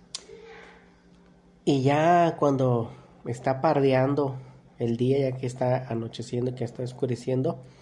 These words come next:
y si los hombres van pasando por ahí, empiezan a escuchar, este, risas y voz-, voces de mujeres, este, que se están bañando. Entonces, pues, la curiosidad del hombre llama la atención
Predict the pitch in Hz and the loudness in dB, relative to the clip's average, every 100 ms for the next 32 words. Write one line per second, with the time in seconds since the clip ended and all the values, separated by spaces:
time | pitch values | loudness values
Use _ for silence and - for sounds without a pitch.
0 | - - - - - 127 147 131 127 151 | -20 -20 -20 -18 -10 -6 -2 -2 0 2
1 | 175 160 156 160 156 147 151 - 127 127 | 4 4 2 0 -2 -4 -4 -4 0 0
2 | 160 - - - - - - - - _ | -2 -6 -14 -20 -20 -20 -20 -20 -20 _
3 | _ - - 139 156 190 160 151 - 131 | _ -8 -4 0 0 2 2 0 -8 -4
4 | 156 151 151 - 135 120 104 - - - | 0 0 -2 -8 -4 -4 -6 -14 -20 -20
5 | - - 131 147 - 156 - - - _ | -16 -2 0 0 2 0 -2 -18 -20 _
6 | - - _ - 131 131 131 - - 123 | -20 -20 _ -6 -2 0 -2 -8 -8 -6
7 | 127 151 131 123 120 143 135 135 - - | -4 -2 0 0 0 0 0 -2 -8 -18
8 | - - - - _ _ - _ - 135 | -16 -16 -18 -20 _ _ -20 _ -8 -6
9 | 127 - - 131 131 135 135 156 165 165 | -6 -6 -2 0 0 0 0 0 -2 -6
10 | - - _ - - - _ - _ _ | -18 -20 _ -20 -20 -20 _ -20 _ _
11 | _ - 127 123 135 - - - 127 107 | _ -2 0 2 -2 -6 -20 -12 -8 -8
12 | - 117 107 110 - 127 120 135 123 131 | -6 -6 -6 -8 -2 0 0 0 2 4
13 | 147 147 139 147 185 190 - - - 120 | 4 4 4 4 2 0 -12 -20 -8 -2
14 | 123 139 143 139 151 151 160 165 190 | 0 2 0 2 -2 2 2 4 2